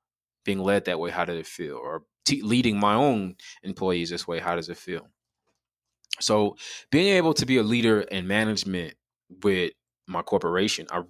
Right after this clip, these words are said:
really think helped me become, you know, where I'm at now, where I have employees and people who work for me, team members, I really like to say. And it's hard.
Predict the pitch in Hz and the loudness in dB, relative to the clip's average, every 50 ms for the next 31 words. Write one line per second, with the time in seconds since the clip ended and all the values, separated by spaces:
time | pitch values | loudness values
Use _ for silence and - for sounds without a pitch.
0 | 92 92 - 120 135 135 131 120 127 117 104 92 - - 101 90 - 87 87 82 | -10 -4 0 0 2 2 2 0 0 -2 -4 -4 -2 -2 -2 -2 -2 -4 -10 -12
1 | 85 82 - - - 90 82 80 156 - _ _ _ _ _ _ _ _ _ _ | -12 -12 -12 -10 -8 -8 -8 -8 -10 -14 _ _ _ _ _ _ _ _ _ _
2 | _ _ _ _ - 92 90 87 90 98 98 95 95 95 87 82 82 104 123 135 | _ _ _ _ -6 -2 -2 0 2 2 4 4 4 2 0 0 0 0 2 2
3 | 123 107 95 92 90 87 87 90 87 87 85 82 87 85 85 - - 90 92 101 | 2 4 4 4 4 4 4 2 2 0 0 -2 -4 -8 -8 -4 -2 0 2 2
4 | 107 107 98 90 87 80 - 85 - 87 85 80 87 87 - - - 85 85 82 | 2 0 0 -2 -4 -8 -10 -10 -8 -8 -6 -4 -4 -4 -4 -4 -8 -8 -8 -10
5 | 80 80 - _ _ - - 107 98 90 87 85 85 85 82 85 82 82 87 87 | -14 -16 -18 _ _ 0 0 2 2 2 0 0 -2 -2 -2 -4 -4 -4 -4 -4
6 | 87 82 80 80 - - - - - 85 80 82 - _ _ _ - - - _ | -4 -2 -4 -4 -4 -4 -4 -2 0 -2 -2 -4 -8 _ _ _ -20 -20 -20 _
7 | _ _ _ _ _ - - 98 90 92 90 90 87 87 85 82 78 - - _ | _ _ _ _ _ -4 -2 0 0 2 2 2 0 0 -2 -6 -10 -16 -20 _
8 | _ _ _ _ _ _ _ _ _ _ _ _ _ _ _ _ _ _ _ _ | _ _ _ _ _ _ _ _ _ _ _ _ _ _ _ _ _ _ _ _
9 | _ _ _ _ _ _ _ _ _ _ _ - 113 - - 147 165 175 131 107 | _ _ _ _ _ _ _ _ _ _ _ -4 -2 0 2 4 4 4 4 2
10 | 90 - | -2 -6